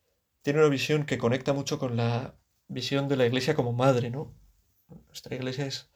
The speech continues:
nuestra madre, y una madre es buena, una madre acoge, ¿no? Y así ve Newman la Iglesia, ¿no? Como ese refugio,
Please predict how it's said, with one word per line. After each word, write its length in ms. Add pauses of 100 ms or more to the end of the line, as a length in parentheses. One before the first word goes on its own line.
(340)
nuestra 360
madre, 440
y 40
una 140
madre 260
es 100
buena, 380
una 160
madre 260
acoge, 460
¿no? 180 (720)
Y 60
así 240
ve 420 (200)
Newman 280
la 100
Iglesia, 420
¿no? 140
Como 220
ese 160
refugio, 560